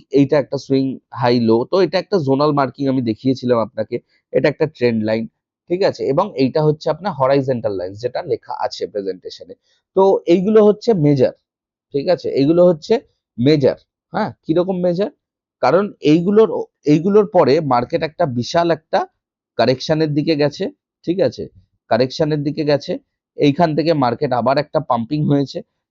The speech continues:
তো এই জায়গাগুলো হচ্ছে গিয়ে মেজার সুইং হাই, মেজার সুইং লো, মেজার সুইং লো, এটা মা-, মানে মিডিয়াম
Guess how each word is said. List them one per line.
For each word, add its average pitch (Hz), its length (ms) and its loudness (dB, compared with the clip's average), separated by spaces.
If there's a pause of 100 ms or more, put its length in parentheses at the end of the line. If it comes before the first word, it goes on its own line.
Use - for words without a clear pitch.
তো - 40 -2 (120)
এই 196 180 4
জায়গাগুলো 214 580 2
হচ্ছে 170 300 0
গিয়ে 170 220 0
মেজার 143 440 2
সুইং 165 420 0
হাই, 147 240 0 (360)
মেজার 120 360 0
সুইং 143 380 -2
লো, 131 200 4
মেজার 120 360 -2
সুইং 139 380 -2
লো, 123 120 2 (420)
এটা 220 240 2
মা-, 175 320 0
মানে 147 200 0
মিডিয়াম 160 380 2